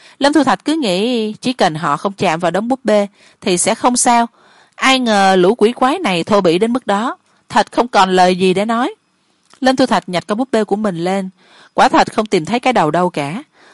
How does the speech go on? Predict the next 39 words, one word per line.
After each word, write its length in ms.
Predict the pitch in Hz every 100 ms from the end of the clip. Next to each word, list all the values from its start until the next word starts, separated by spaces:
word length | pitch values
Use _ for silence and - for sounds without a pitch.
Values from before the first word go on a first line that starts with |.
| _
Không 240 | - 294
nghi 140 | 277 262
ngờ 160 | 226
gì 220 | 190 202
nữa, 360 | 185 165 180 233 - _ _ -
nếu 180 | 226 254
không 220 | 247 233
sớm 240 | 240 269 -
tìm 140 | 196
thấy 140 | 220 294
cửa 200 | 165 151
và 140 | 202 165
chìa 180 | 156
khóa, 320 | 147 190 233 - _ _ _ -
Lâm 160 | 269
Thu 80 | 269
Thạch 180 | 254 -
sẽ 120 | -
chịu 400 | - 165 165 147 -
kết 240 | 277 -
cục 220 | 202 175 - _ -
giống 260 | 202 262
như 100 | 320
con 180 | 202 196
búp 140 | 247
bê 140 | 208 196
này. 300 | 175 156 147 _ _ - - _
Châu 140 | - 277
Hàm 160 | 254 196
Sơn 300 | 233 233 240
không 180 | 240
biết 160 | 226 277
phải 140 | 180
nói 200 | 196 240
gì, 340 | 220 190 160 - _ _ _
cậu 160 | 208 170
ta 300 | - 202 202
khuỵu 280 | - 180 156
gối, 340 | 190 196 302